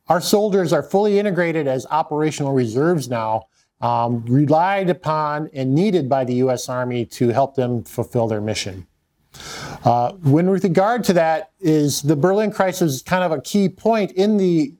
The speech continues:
in the strategic slash operational reserve of the National Guard, because this incident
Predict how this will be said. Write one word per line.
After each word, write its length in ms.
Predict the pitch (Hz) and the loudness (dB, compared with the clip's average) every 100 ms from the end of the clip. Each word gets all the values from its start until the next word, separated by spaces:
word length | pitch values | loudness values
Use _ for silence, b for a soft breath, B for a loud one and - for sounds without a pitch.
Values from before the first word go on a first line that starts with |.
| _ | _
in 140 | 165 165 | -2 0
the 100 | 151 | 0
strategic 600 | - 143 - 170 156 135 | -4 -4 0 2 0 -2
slash 360 | - 151 139 | -2 -2 0
operational 640 | 147 143 135 135 131 135 127 | 0 0 0 -2 -2 -4 -2
reserve 420 | 123 113 147 170 | 0 0 0 0
of 100 | 123 | -4
the 80 | 120 | -4
National 400 | 120 113 - 110 | -4 -4 -6 -4
Guard, 240 | 123 123 | -2 0
because 440 | 120 - 127 123 B B B B - | -2 0 0 0 B B B B 0
this 380 | 160 190 - - _ - | 2 2 -4 -8 _ 2
incident 760 | 220 202 196 143 120 120 | 2 2 2 2 -2 -6